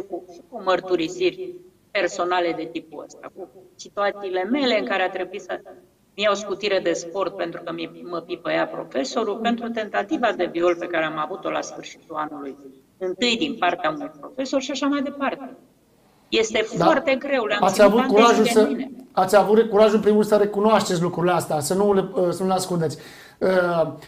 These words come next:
Speaker 2: eu aș spune că,
Speaker 1: Târziu,
Speaker 2: uh,
Speaker 1: domnul Carteanu, foarte târziu.
Speaker 2: Târziu, da, când, uh, mai vine cu, cu așa maturitatea. Uh, eu despre, cu Nadine Vlădescu aș vrea să facem emisiuni despre,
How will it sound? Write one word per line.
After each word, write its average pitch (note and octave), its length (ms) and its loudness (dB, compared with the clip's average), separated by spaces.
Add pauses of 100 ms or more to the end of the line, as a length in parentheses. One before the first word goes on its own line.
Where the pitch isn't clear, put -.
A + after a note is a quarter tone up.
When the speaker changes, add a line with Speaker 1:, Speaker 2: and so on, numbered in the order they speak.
Speaker 2:
eu A#3 120 6
aș C4+ 60 6
spune C4 240 4
că, A#3 160 4
Speaker 1:
Târziu, G#3 480 8
Speaker 2:
uh, B3+ 80 0
Speaker 1:
domnul B3+ 320 2
Carteanu, F#3 680 0
foarte - 380 0
târziu. D#3+ 400 -4 (100)
Speaker 2:
Târziu, G#3 440 6
da, F#3+ 260 6
când, F#3 200 0
uh, F#3 200 6 (160)
mai G3+ 160 6
vine G3+ 340 4
cu, G#3+ 280 -2 (120)
cu G3 60 4
așa F#3 160 4
maturitatea. F3+ 680 2 (320)
Uh, F#3+ 100 2 (880)
eu B3 340 6
despre, A3 280 6
cu A3 280 4
Nadine A3+ 340 4
Vlădescu A3 420 6
aș G#3+ 60 8
vrea A3+ 120 6
să F3+ 60 2
facem A3 220 4
emisiuni G#3+ 520 4 (460)
despre, G#3 680 6